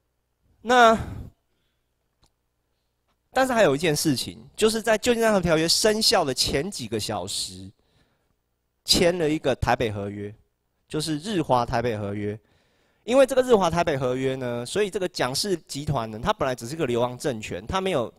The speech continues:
代表中国的那个合法性，它就变，但是因为这个台北合约生效后，它就能够代表中国这个政府。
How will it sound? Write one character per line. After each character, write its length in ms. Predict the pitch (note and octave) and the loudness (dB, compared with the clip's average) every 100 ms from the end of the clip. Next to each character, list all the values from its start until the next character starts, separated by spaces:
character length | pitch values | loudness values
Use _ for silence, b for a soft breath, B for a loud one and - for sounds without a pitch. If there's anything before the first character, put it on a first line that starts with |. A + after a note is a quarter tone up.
| - | 0
代 160 | F#3 | 2
表 160 | C3+ A2+ | 2 0
中 240 | D3+ D#3+ | -2 -2
国 160 | C3 A#2 | 0 -2
的 40 | |
那 120 | C3 | -4
个 80 | A#2+ | -8
合 180 | G#2 A2+ | -6 -6
法 160 | G#2+ G2+ | -6 -10
性， 220 | - G2+ - _ _ _ _ _ _ _ | -14 -16 -18 _ _ _ _ _ _ _
它 140 | - | -4
就 60 | F#3+ | -4
变， 220 | G3+ E3 - _ _ | -2 -6 -8 _ _
但 160 | A3+ A3 | -6 -6
是 100 | A3+ | -2
因 80 | |
为 140 | A3 G3+ | -2 -2
这 180 | - A3 | -4 -4
个 160 | D#3 | -2
台 100 | - | 0
北 140 | F3+ C#3+ | 0 0
合 140 | C#3 | 0
约 120 | D#3 | -2
生 280 | D#3+ F3+ F3+ | -2 -2 -2
效 260 | F#3 D3 C3+ | 0 0 0
后， 220 | C#3+ A2 | -2 -4
它 180 | - E3+ | -6 -4
就 160 | F#3+ | -4
能 100 | C#3 | -4
够 80 | C#3+ | -4
代 200 | D#3 C3+ | -2 -2
表 120 | A2 | -2
中 200 | A2 B2+ | -6 -6
国 120 | A2 | -6
这 80 | G#2+ | -6
个 80 | A2+ | -6
政 240 | G#2+ G2 | -8 -8
府。 140 | G#2+ | -10